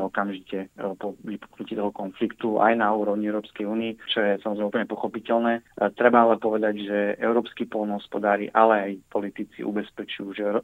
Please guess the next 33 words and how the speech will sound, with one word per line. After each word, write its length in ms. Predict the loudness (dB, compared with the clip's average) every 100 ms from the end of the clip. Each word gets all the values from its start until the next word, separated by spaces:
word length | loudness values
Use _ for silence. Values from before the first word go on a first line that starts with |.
| 0
Európska 480 | 2 2 0 -6 -4
únia 320 | -4 -4 -4
má 240 | 2 2
pre 240 | 2 -4 -6 -4
seba 320 | 0 2 2 -2 _ -12
dostatok 640 | 2 2 2 -4 -4 -8
zásob 460 | -2 -2 0 -4 -4
potravín 560 | -4 2 2 2 -2 -8 -2
aj 240 | 2 2 0
v 20 | -8
tých 80 | -8 -16 -6
komoditách, 480 | -4 -2 -2 -4 -4
o 80 |
ktorých 320 | -4 -6 -6 -8
sme 60 |
hovorili. 480 | -4 -2 -2 -4 -8 4
Platí 160 | 4 6
to 160 | 4
aj 60 | 4
pre 120 | -2 0
Slovensko, 560 | 0 0 -6 -6 -6
ktoré 320 | -6 -2 -2
práve 320 | 2 6 6 6
v 80 | -4
týchto 180 | -8 -4
komoditách, 720 | -2 -2 -4 -2 4 4 2 -6 -18 -14 -10
či 80 | -10
už 60 | -10
sú 80 | -4
to 20 |
obilniny 800 | 0 2 2 -2 -4 -10 -8 -6
alebo 320 | -6 -4 -4
aj 80 | -6